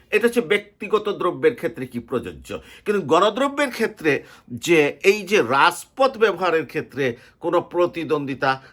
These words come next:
নাই। তুমি ব্যবহার করলে আমার শেয়ার কমবে না, আমি ব্যবহার করলে তোমার শেয়ারটা কি কমবে না। আমি বাজার থেকে পাঁচটা ইলিশ মাছ কিনবো চিন্তা ভাবনা করেছি,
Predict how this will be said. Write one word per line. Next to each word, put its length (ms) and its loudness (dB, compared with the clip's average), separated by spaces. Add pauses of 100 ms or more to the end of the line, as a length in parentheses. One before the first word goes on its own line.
(100)
নাই। 360 -2 (260)
তুমি 240 4
ব্যবহার 340 4
করলে 380 2 (200)
আমার 280 2
শেয়ার 320 0
কমবে 340 -2
না, 160 -2 (240)
আমি 280 2
ব্যবহার 340 2
করলে 360 0 (240)
তোমার 240 4
শেয়ারটা 480 -2
কি 220 -10 (240)
কমবে 380 -2
না। 180 -6 (160)
আমি 280 0
বাজার 380 2
থেকে 240 -6
পাঁচটা 420 0
ইলিশ 300 -4
মাছ 220 -8
কিনবো 300 -4
চিন্তা 300 -6
ভাবনা 280 -6
করেছি, 520 -16